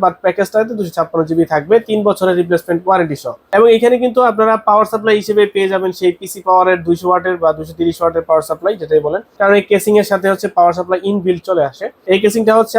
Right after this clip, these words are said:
আমাদের পিসি পাওয়ারের টু ফোর জিরো ফাইভ ক্রিস্টাল মিনি ভিকে এই কেসিংটি। এটাতে কিন্তু আপনারা তিনটা এআরজিবি ফ্যান পাবেন, যেটা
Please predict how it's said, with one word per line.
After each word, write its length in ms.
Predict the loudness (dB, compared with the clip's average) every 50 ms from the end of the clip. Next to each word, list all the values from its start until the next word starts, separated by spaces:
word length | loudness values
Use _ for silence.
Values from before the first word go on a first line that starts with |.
| 2 2
আমাদের 220 | 2 2 2 0 0 0
পিসি 200 | -6 -10 -8 -4 0
পাওয়ারের 260 | 2 4 4 4 2 0 0
টু 80 | -2 0 0
ফোর 140 | 2 2 2 2 2
জিরো 160 | 2 2 2 2 2 0
ফাইভ 140 | 0 0 -2 -4
ক্রিস্টাল 320 | -4 -4 -2 0 0 0 0 0
মিনি 160 | 0 0 0 0 -2
ভিকে 220 | -2 0 0 0 0 0 -2
এই 60 | -4 -2 -2
কেসিংটি। 380 | -4 -4 -2 -4 0 0 0 -2 -2 _ _ _ _ _ _ -4
এটাতে 240 | -2 0 2 2 2 2
কিন্তু 160 | 2 2 2 2 0
আপনারা 220 | 2 2 2 0 0 0
তিনটা 280 | -4 -4 -2 0 2 2 2 4
এআরজিবি 320 | 2 2 2 2 0 -2 -2 -2
ফ্যান 140 | -2 -4 -2 -4
পাবেন, 200 | -4 -2 -4 -4 -6 -6 _ _ _ _ _ _ _ -2 0
যেটা 160 | 2 2